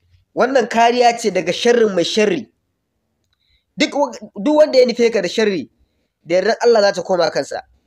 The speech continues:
Hasbunallahu wa ni'mal wakil, kafa ɗari uku da goma sha uku. Duk bayan sallar isha'i. Duk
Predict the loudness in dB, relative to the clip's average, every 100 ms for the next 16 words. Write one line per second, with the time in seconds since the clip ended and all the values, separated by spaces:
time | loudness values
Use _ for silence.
0 | _ _ _ _ -8 -8 -4 0 0 2
1 | 0 2 -2 -2 -4 -2 0 0 -4 -6
2 | -4 -2 -2 0 0 -2 -6 -8 -8 -12
3 | _ _ _ _ _ _ -4 -2 4 4
4 | 4 0 -2 -2 -6 -8 -14 _ _ _
5 | _ _ _ _ _ -10 -8 0 2 2
6 | 2 -2 -2 -4 0 0 0 -6 _ _
7 | _ _ _ _ _ 0